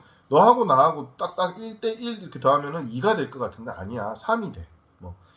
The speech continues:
일 더하기 일이 이가 안 되고 삼이 된다니까. 그래서 어, 사람들끼리 이렇게 약간 윈윈도 되고 서로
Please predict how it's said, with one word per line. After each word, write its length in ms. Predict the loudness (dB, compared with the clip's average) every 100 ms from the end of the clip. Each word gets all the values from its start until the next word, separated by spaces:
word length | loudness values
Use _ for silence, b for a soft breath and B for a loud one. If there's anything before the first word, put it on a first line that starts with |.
| b
일 160 | -4 0
더하기 240 | 0 -2
일이 120 | -6 -4
이가 180 | 0 0
안 120 | 0
되고 120 | -8
삼이 280 | -8 -8 -6
된다니까. 640 | -8 -8 -10 -8 -8 -8 b b b
그래서 440 | -10 -6 -2 -4 B B B _
어, 300 | -4 -4 -4
사람들끼리 720 | -6 0 0 0 -4 -6 -8
이렇게 220 | -8 -4
약간 220 | -2 -2 -4
윈윈도 460 | -4 -4 -2 -4
되고 380 | -4 -6 -4 -6
서로 460 | -4 -2 -2 -4